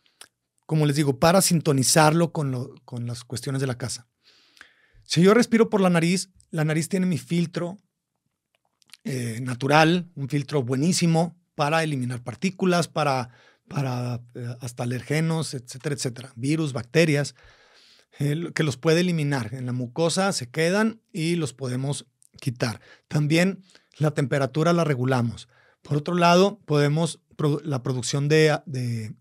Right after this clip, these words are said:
óxido nítrico, que es un vasodilatador, eso se da cuando respiramos por la nariz, no por la boca. Entonces, eh, bueno, la oxigenación, la,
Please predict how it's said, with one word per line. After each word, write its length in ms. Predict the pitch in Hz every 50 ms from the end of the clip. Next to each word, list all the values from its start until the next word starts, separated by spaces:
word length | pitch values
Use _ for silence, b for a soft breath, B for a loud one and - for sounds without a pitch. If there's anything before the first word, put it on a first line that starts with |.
| -
óxido 280 | - 143 - - 151 143
nítrico, 560 | 143 160 180 175 - 196 185 - 190 196 B B B B
que 100 | - -
es 60 | 123
un 160 | 156 147 147
vasodilatador, 840 | 156 160 147 - 175 170 160 156 151 139 - 135 135 151 175 190 180 b b b b
eso 220 | - 143 127 160 139
se 160 | - 156 143
da 180 | 147 160 165
cuando 200 | 165 175 165 147
respiramos 460 | 139 135 - - 143 123 123 135 139 -
por 160 | - 127 127
la 80 | 127
nariz, 300 | 127 123 113 98 - - _
no 220 | 190 139 127 120
por 120 | 135 131 131
la 80 | 127
boca. 320 | 117 117 113 - - - B B B B B B B B
Entonces, 600 | B 156 156 147 190 190 190 - 220 214 - - b b b b b b b b _
eh, 120 | - 151 175
bueno, 220 | 170 170 139 113 110
la 80 | 120 127
oxigenación, 800 | 117 - 139 120 - 123 117 113 - - 156 156 165 170 156 b b b b -
la, 480 | - 147 143 131 127 127 120 123 139 -